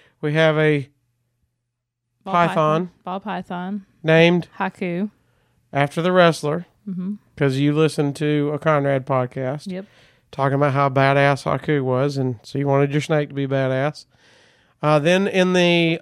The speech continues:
Speaker 1: um, in the P O Box episode, we got hissing cockroaches.
Speaker 2: Yeah.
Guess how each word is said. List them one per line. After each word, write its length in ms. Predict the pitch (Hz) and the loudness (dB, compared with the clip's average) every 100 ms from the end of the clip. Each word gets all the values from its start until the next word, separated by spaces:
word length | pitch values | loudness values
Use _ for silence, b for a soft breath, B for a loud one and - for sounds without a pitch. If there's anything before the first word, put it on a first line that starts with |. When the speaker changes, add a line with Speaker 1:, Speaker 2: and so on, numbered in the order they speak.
| 160 | 0
Speaker 1:
um, 540 | 156 156 151 151 143 _ _ _ _ _ - | 2 2 2 0 -4 _ _ _ _ _ -6
in 100 | 160 | -2
the 80 | 165 | 0
P 200 | - 214 | 2 2
O 140 | 247 | 2
Box 380 | 262 202 160 147 | 2 2 0 -2
episode, 500 | 170 156 139 156 160 | -2 -2 -2 -2 -2
we 120 | 165 | -2
got 320 | 160 165 160 - _ _ _ _ _ _ - | 0 2 2 -2 _ _ _ _ _ _ -8
hissing 360 | 156 190 214 | -4 -2 -4
cockroaches. 680 | 202 196 170 170 151 202 180 | 0 2 2 0 -2 -2 -6
Speaker 2:
Yeah. 180 | 180 | -4